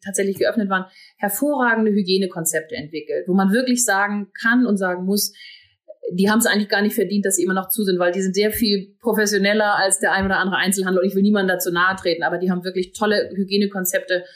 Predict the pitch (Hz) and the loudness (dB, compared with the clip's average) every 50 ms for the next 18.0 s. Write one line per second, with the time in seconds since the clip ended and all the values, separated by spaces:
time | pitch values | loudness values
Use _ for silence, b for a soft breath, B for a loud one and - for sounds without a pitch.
0 | B B B B - 180 185 180 180 - - - - 180 180 180 180 180 180 180 | B B B B -2 0 0 0 0 -2 -2 -2 0 0 0 0 -2 0 0 -2
1 | 180 180 b b b b b b _ - 160 180 190 175 - - - - 180 180 | -4 -4 b b b b b b _ -2 0 0 0 0 -2 -2 -2 -4 -4 -2
2 | - - - 185 180 175 175 175 175 170 170 170 170 180 185 175 170 180 190 185 | -2 -2 0 2 2 2 2 2 0 -2 -2 -4 -2 -2 -2 0 0 -2 -2 -2
3 | 180 180 180 170 - 175 170 175 - - - 175 - - 175 165 - - 165 156 | -2 -4 -4 -4 -4 -6 -4 -4 -4 -4 -4 -6 -4 -4 -4 -4 -2 -2 -4 -4
4 | - - - - - _ _ _ - 214 254 240 - - - - - - - 190 | -4 -8 -14 -20 -20 _ _ _ 0 2 2 2 0 -4 -8 -18 -16 -4 -2 -2
5 | 185 180 - - 202 180 185 180 - - 196 180 185 185 185 185 175 175 170 165 | -2 -2 -2 -2 -2 -2 -2 -4 -2 0 0 2 2 2 0 0 0 -2 -2 -2
6 | 170 170 170 165 165 165 160 156 160 165 165 B B B B B B B B B | -4 -4 -6 -6 -6 -8 -10 -10 -12 -12 -12 B B B B B B B B B
7 | - 185 196 202 214 202 214 196 185 180 180 180 180 185 180 - - _ _ _ | 2 2 4 4 2 2 2 0 0 0 0 -2 -2 -2 -4 -6 -10 _ _ _
8 | _ - - 226 240 254 247 220 208 - - 196 190 190 190 180 175 175 - - | _ -2 0 2 2 4 4 2 2 0 -2 -4 -2 0 0 0 0 0 -2 -6
9 | - _ _ _ _ _ - 151 175 208 277 254 226 190 - - 208 240 339 427 | -10 _ _ _ _ _ -4 0 2 2 2 2 0 -2 -2 -2 -2 0 -2 -2
10 | - _ _ _ _ _ _ _ _ _ _ _ _ _ _ _ B B B B | -6 _ _ _ _ _ _ _ _ _ _ _ _ _ _ _ B B B B
11 | B B B B B B - 175 202 196 214 202 202 - - 214 214 226 202 190 | B B B B B B -2 0 2 2 2 2 0 0 0 0 2 0 0 0
12 | - 226 202 190 190 190 196 175 185 175 - 165 185 - 196 180 175 - - 170 | -2 -2 -2 -2 -2 -2 -2 -2 0 -2 -2 -2 -2 -2 -2 -4 -4 -6 -10 -10
13 | 165 - 170 185 233 285 269 214 165 151 131 139 - - - - - - - 160 | -6 -2 0 0 2 2 2 2 0 -2 -6 -8 -10 -14 -18 -18 -8 -6 -4 -4
14 | 165 165 170 170 170 165 165 165 170 165 165 - _ - - - 190 190 185 180 | -2 -2 -2 -2 -2 -4 -6 -6 -8 -10 -10 -10 _ -14 -4 0 0 2 2 2
15 | 180 175 175 175 165 170 170 170 160 - - - - 160 165 160 160 160 170 170 | 0 0 -2 -4 -4 -4 -4 -4 -4 -6 -6 -4 -2 0 2 2 2 2 0 -2
16 | 170 - 160 160 143 156 156 147 156 156 - - 233 - 240 - 185 - 170 175 | -4 -4 -4 -4 -4 -4 -6 -8 -14 -12 -12 -10 -8 -8 -10 -12 -12 -14 -14 -12
17 | - 175 180 - - - - - - - - 175 - - - 160 - - - B | -10 -10 -10 -12 -14 -10 -8 -6 -6 -4 -6 -6 -6 -8 -10 -12 -12 -14 -18 B